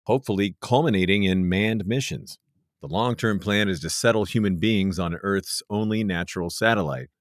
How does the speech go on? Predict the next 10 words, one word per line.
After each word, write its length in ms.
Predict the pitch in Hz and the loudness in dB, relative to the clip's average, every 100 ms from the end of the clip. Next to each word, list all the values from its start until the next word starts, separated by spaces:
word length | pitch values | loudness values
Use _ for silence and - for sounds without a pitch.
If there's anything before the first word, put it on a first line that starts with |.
| - | -12
making 300 | 85 87 101 | -8 -2 2
it 120 | 98 | 2
the 80 | 95 | 0
stepping 440 | - - 127 131 101 | -4 0 2 2 0
stone 340 | - 92 95 | 0 0 0
for 180 | 95 87 | -2 -4
ventures 520 | 90 101 92 98 95 | 0 -2 0 0 0
into 160 | 95 87 | 0 0
deep 240 | 92 85 | -2 -4
space. 560 | - 104 78 62 - | 0 2 2 -2 -12